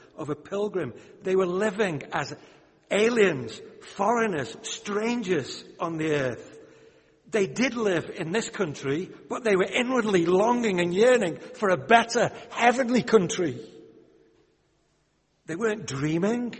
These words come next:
They weren't escapists. Jacob knew that his life here was real, but he also knew that his life here wasn't all that there was to it.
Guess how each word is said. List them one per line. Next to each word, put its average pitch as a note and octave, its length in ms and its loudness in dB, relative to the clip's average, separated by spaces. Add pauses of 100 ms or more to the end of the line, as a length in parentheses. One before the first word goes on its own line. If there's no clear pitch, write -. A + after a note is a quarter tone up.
(340)
They E3+ 100 0
weren't F#3 440 0
escapists. - 1040 -6 (580)
Jacob G#3 380 -6
knew G#3 260 0
that F#3 140 0
his D3+ 140 0
life D#3+ 280 0
here D#3+ 160 0
was B2+ 160 -2
real, E3+ 540 0 (1700)
but D3 120 -12
he D3 120 -6
also F#3 340 -6
knew B2+ 560 -6 (1120)
that C#3 120 -10
his A#2 120 -8
life D3+ 380 -6
here C3+ 340 -6
wasn't C3+ 380 -8
all D3+ 580 -6 (880)
that C#3 160 -14
there C3+ 120 -8
was B2+ 220 -8
to C3+ 200 -6
it. - 300 -14